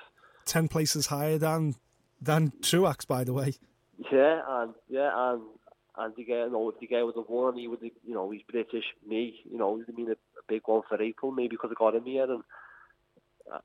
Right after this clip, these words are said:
Speaker 2: uh, at the Echo or something, I don't know, but I think,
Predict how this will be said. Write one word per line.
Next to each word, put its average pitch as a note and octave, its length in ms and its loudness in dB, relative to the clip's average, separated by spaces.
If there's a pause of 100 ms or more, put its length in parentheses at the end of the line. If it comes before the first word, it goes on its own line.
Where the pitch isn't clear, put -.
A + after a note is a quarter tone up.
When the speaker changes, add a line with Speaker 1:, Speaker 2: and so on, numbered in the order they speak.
(180)
Speaker 2:
uh, A2 360 2
at - 80 -10
the A#2+ 120 2
Echo A#2 200 2
or B2 260 2
something, A#2+ 180 0
I A#2 40 -4
don't G2+ 220 -4
know, A2+ 260 6
but A#2+ 200 6 (800)
I - 80 -8
think, C3+ 220 -2